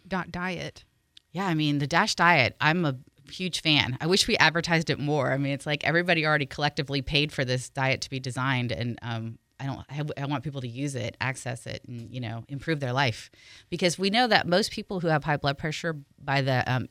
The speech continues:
Speaker 2: in the course of their lifetime, particularly men, may end up on three different blood pressure medicines. So following a dash diet or a healthy diet,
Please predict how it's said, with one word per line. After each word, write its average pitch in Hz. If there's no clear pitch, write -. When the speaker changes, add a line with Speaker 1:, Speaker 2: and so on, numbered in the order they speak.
Speaker 2:
in 156
the 151
course 156
of 151
their 139
lifetime, 135
particularly 143
men, 131
may 165
end 170
up 160
on 143
three 156
different 139
blood 127
pressure 123
medicines. -
So 180
following 202
a 170
dash 151
diet 156
or 131
a 131
healthy 143
diet, 139